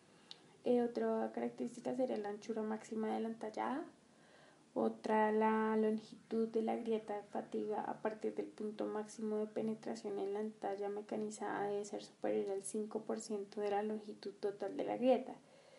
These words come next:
Y en todo caso debe superi-, debe ser superior a uno punto tres milímetros.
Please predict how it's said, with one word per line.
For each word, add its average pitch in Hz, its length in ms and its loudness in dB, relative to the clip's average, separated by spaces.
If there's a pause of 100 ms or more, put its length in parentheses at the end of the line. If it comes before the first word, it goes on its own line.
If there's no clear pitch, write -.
(580)
Y 302 120 10
en 294 120 10
todo 254 220 6
caso 233 280 4
debe 220 280 4
superi-, 220 560 0
debe 233 240 10
ser 226 160 -2
superior 226 560 0
a 233 160 0
uno 214 280 -2
punto 214 380 -8
tres 220 220 -4
milímetros. 214 720 -4